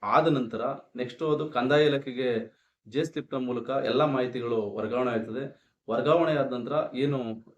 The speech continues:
ರೆವಿನ್ಯೂ ಡಿಪಾರ್ಟ್‌ಮೆಂಟ್, ಕಂದಾಯ ಇಲಾಖೆಯ ಆರ್ ಐ ಮತ್ತು ವಿ ಎ ಅವರು ನಾವು ಏನ್ ರಿಜಿಸ್ಟರ್ ಮಾಡಿರ್ತೀವಿ ಆ ಎಲ್ಲಾ ದಾಖಲಾತಿಗಳು ಮತ್ತೆ ಎಲ್ಲ ಪರಿಶೀಲನೆ ಮಾಡಿ,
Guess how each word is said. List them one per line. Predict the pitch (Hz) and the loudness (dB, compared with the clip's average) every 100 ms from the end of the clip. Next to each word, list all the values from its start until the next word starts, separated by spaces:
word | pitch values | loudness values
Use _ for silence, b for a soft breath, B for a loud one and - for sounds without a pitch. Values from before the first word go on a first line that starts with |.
| 110 | -6
ರೆವಿನ್ಯೂ | 127 151 151 | 0 2 0
ಡಿಪಾರ್ಟ್‌ಮೆಂಟ್, | - 135 113 | 0 -2 -2
ಕಂದಾಯ | 123 143 | -2 2
ಇಲಾಖೆಯ | 151 143 135 135 123 117 113 - b b b | 2 2 2 0 0 0 -2 -8 b b b
ಆರ್ | 104 127 | 0 2
ಐ | 160 151 | 2 2
ಮತ್ತು | 139 135 | -2 -2
ವಿ | 123 | 0
ಎ | 131 | 0
ಅವರು | 127 139 156 - | 0 0 -4 -6
ನಾವು | 123 127 120 | -2 0 0
ಏನ್ | 135 139 | 0 0
ರಿಜಿಸ್ಟರ್ | 131 143 135 | -4 -4 -4
ಮಾಡಿರ್ತೀವಿ | 127 117 113 131 143 - | -4 -4 -4 -4 -4 -4
ಆ | 113 | -2
ಎಲ್ಲಾ | 117 135 | 0 0
ದಾಖಲಾತಿಗಳು | 143 123 131 123 117 120 123 | 2 0 0 -4 -2 -4 -4
ಮತ್ತೆ | 113 113 117 107 104 b b b - | -6 -6 -2 -2 -6 b b b -6
ಎಲ್ಲ | 110 123 | -2 0
ಪರಿಶೀಲನೆ | 123 123 131 131 120 | 0 -2 -2 -2 0
ಮಾಡಿ, | 113 110 135 - | 0 0 -4 -8